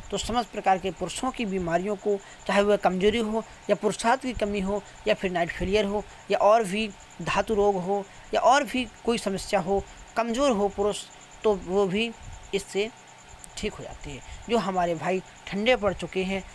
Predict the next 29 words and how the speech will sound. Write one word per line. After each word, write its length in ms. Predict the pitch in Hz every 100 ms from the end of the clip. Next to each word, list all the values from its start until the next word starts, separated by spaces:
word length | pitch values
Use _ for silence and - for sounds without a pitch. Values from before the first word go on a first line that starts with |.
| - 196
जिससे 260 | 208 -
वे 140 | 185 185
वैवाहिक 400 | 170 160 233 214
जीवन 280 | 190 190 185
का 240 | 180 165 - - -
सुख 260 | - 254
नहीं 200 | 226 180
भोग 220 | 180 165 -
सकते, 440 | 165 - 185 180 - - 175
वे 140 | 214
इसका 220 | 240 - 180
प्रयोग 300 | 185 180 -
करेंगे 440 | 160 165 170 175 - - -
तो 60 |
बहुत 220 | 175 180
ज़्यादा 200 | 160 -
गुणकारी 420 | 190 147 - 120 143
है। 140 | - -
तोदरी 300 | 214 202 220
की 140 | 226
जड़ 220 | 165 208 226 - - -
बहुत 200 | 208 247
ज़्यादा 260 | 233 226 208
दिव्य 320 | 160 233 180
है, 60 | 190
इसमें 300 | - 196 185 - - 196
अकरकरा 600 | 208 196 185 185 190 190 - - -
और 140 | 190 196
अश्वगंध 580 | 196 - 175 180 190